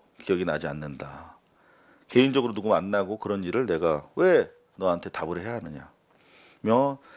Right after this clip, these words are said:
일방적으로 전화를 끊고 폭탄주 향응 여부를 알려달라고 하면 그냥 "안 했으면 안 했다,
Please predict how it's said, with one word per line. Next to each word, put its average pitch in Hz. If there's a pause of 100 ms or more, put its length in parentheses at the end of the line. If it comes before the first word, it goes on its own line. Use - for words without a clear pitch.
(220)
일방적으로 107
전화를 85
끊고 - (760)
폭탄주 165
향응 135 (440)
여부를 151 (760)
알려달라고 139
하면 113 (140)
그냥 226
"안 -
했으면 220
안 131
했다, 156